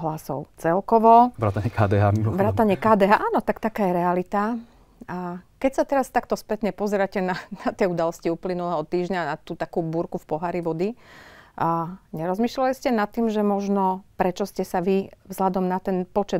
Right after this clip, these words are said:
Speaker 1: dvestodvadsať tisíc preferenčných hlasov nestali ministrom vo vláde?
Speaker 2: Viete čo? Takto. Prvý a hlavný dôvod je asi ten, že by som nikdy neprešiel pre-, cez pani prezidentku Zuzanu Čaputovú ako na žiadny post a myslím si, že nebudem vynášať nič tajné, keď poviem, že,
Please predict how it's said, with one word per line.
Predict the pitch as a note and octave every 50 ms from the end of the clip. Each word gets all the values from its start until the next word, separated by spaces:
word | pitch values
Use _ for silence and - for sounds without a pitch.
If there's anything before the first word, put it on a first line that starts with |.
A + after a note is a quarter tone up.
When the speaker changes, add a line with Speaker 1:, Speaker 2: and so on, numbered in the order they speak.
| D#3+
Speaker 1:
dvestodvadsať | E3 F#3 F3+ F3+ - F#3 E3+ D#3+ F3 F3 F3 - E3+ D#3 -
tisíc | F#3 - - F3 - -
preferenčných | - F3+ E3+ - - F3+ F3+ F#3 - - F#3
hlasov | E3 E3 F3 - - F3 F3 - - - _ - -
nestali | D#3+ D#3+ - - F3 F3 F3 F#3
ministrom | G3 F#3 F3+ F#3+ F#3+ - - - G3+ F#3+ F#3
vo | F#3 F3+ F#3
vláde? | E3+ D3+ D3+ C#3+ C#3 D3 E3 F#3 A3+ A3+ G#3+ G3+ - - _ _ _ _ _ - - G2 G2
Speaker 2:
Viete | A#2+ C#3+ D3 F#3+ -
čo? | - D#3 B2+ F#2+ - - - - - - - -
Takto. | - B2+ - - - G2 - - - _ _ _ _ _ _ _ _ _ _ _ _ _ _ _ _ _ _ _ _ _ _ _
Prvý | - D3 D3+ D3 D3
a | C3+ A#2+
hlavný | A#2+ A#2+ A#2+ A#2+ G#2+
dôvod | A2 A2 A2+ A#2
je | A2 A2
asi | G#2+ G2+ A2+
ten, | G2 A2 G#2+ G#2+ G#2
že | G#2+ G2+
by | G2
som | G2+ G#2+ G#2
nikdy | G#2 G2+ G#2+ G2+
neprešiel | G2 G2 G#2 G2+ - G#2+ G2+ G2
pre-, | G#2 G2+ G2
cez | - - G2 - -
pani | - G2+ G#2 G2
prezidentku | G2+ G2 F#2+ G2 G2+ G2 - G2+
Zuzanu | F#2+ G#2+ A2+ A2 G#2
Čaputovú | G2+ F#2+ F2+ - G#2 - G#2+ G#2 G#2+ A2+ A#2+ A#2+ -
ako | - - G2+ G2+ -
na | G#2 G2+ G2+
žiadny | A2 G2 G#2
post | G2 - F#2+ G#2 A#2 A2+ - - - -
a | F#2+
myslím | G2+ G2 - - G2+
si, | F#2+ G#2 G2
že | G2 G2+ G2 G2 F2+
nebudem | C2 F2+ G2+ G#2 G#2 G#2 G2+ G2
vynášať | G2+ G#2+ G#2+ G#2 - G#2+ G2+
nič | G2+ F#2+ - -
tajné, | - G#2 G2+ G#2 G#2 G2+ G2
keď | G2 G2 -
poviem, | - G2+ G2+ G#2 G#2 G#2
že, | G2 G#2 G2+ G2+ G2+